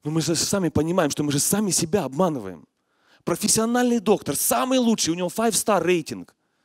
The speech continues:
И ты к нему ходишь, и ходишь, и ходишь. Ну надо действовать. Просто действовать.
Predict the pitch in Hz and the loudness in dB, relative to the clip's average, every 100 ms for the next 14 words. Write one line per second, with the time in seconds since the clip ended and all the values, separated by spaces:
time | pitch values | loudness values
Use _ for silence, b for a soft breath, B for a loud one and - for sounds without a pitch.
0 | b b b b 180 254 233 233 - 240 | b b b b -2 -2 2 0 2 2
1 | 247 214 247 - 214 247 208 220 - 233 | 2 2 0 0 2 2 2 -2 2 2
2 | - - B B - 156 165 165 208 226 | 2 -4 B B -6 -4 -2 0 0 0
3 | - - 71 - _ _ _ _ _ _ | -4 -8 -14 -20 _ _ _ _ _ _
4 | _ _ - 226 - 233 233 196 - 104 | _ _ 0 0 2 -2 0 2 0 -4
5 | - - | -14 -18